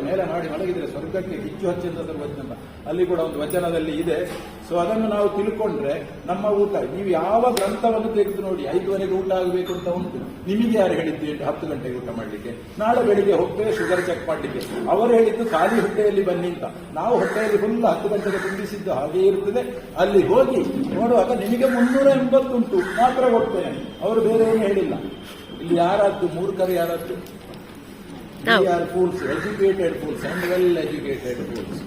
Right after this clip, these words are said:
Speaker 1: ಅಷ್ಟೇ. ನಾವು ಇಲ್ಲದಿದ್ರೆ ಶುಗರಿಗೆ ಹೋಗಿ ಯಾರು ಮಾತ್ರೆ ತಿನ್ನೋರನ್ನು ನಾನು ನೋಡಿಲ್ಲ. ಅಂದ್ರೆ ಅಂಥವರು ಗೊತ್ತಿದ್ರೆ ಶುಗರಿಗೆ ತಿನ್ನೋದು, ಅದು ಕಾಯಿಲೆ ಅಲ್ಲವೇ ಅಲ್ಲ. ಯಾಕೆ ತಿನ್-, ದಿನ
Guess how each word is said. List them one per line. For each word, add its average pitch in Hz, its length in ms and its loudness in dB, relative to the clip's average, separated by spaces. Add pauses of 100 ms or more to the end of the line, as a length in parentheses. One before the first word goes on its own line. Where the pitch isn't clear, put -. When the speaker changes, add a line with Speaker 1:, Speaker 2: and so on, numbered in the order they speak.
(320)
Speaker 1:
ಅಷ್ಟೇ. - 220 -10 (640)
ನಾವು 165 300 2
ಇಲ್ಲದಿದ್ರೆ 185 400 2
ಶುಗರಿಗೆ 208 380 2
ಹೋಗಿ 196 220 4
ಯಾರು 175 180 2
ಮಾತ್ರೆ 165 300 -4
ತಿನ್ನೋರನ್ನು 156 400 -6
ನಾನು 143 200 -4
ನೋಡಿಲ್ಲ. 135 320 -8 (440)
ಅಂದ್ರೆ 160 260 2
ಅಂಥವರು 175 460 0 (380)
ಗೊತ್ತಿದ್ರೆ 220 460 0
ಶುಗರಿಗೆ 170 420 0
ತಿನ್ನೋದು, 156 300 -6
ಅದು 160 180 -4
ಕಾಯಿಲೆ 180 260 4
ಅಲ್ಲವೇ 185 300 4
ಅಲ್ಲ. - 120 0 (640)
ಯಾಕೆ 220 220 0
ತಿನ್-, 202 260 -2
ದಿನ 214 140 0